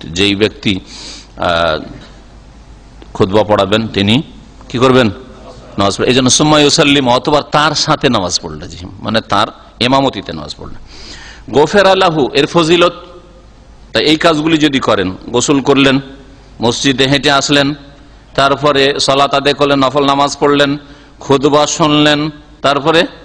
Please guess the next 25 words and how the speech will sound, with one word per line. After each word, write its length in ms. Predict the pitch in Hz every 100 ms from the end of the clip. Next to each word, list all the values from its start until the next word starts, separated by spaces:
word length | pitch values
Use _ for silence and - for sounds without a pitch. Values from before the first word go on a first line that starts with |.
| - - -
পাঁচ 240 | 143 -
নম্বরে 500 | 151 151 151 156 175 - - - -
জুমার 300 | 107 135 147
নামাজ 340 | 151 151 143 -
পড়লেন, 300 | 127 117 123
এই 160 | 147
পাঁচটা 640 | 147 156 180 190 - 214
কাজ 320 | 196 185 175 143
যদি 240 | 147 143 -
করেন, 360 | 117 104 90 78 92 -
তাহলে 240 | 120 131
ফজিলত 520 | 127 131 123 139 135
কি? 200 | - 135
গোফের 440 | 113 131 143 185 180
আলাহু 420 | 185 180 180 180
মা 260 | 151 123 110
বাইনাহু 480 | 135 190 190 180
ওয়া 140 | 175 151
বাইনাল 400 | 170 170 156 147
জুমাতিল 500 | 147 143 127 139 135
উখরা, 640 | 127 - 117 98 85 80 - - - - - -
তার 300 | 135 151 180 -
এই 220 | 165 175
জুমার 480 | 139 151 156 190 208
মাঝে 580 | 208 220 202 220 226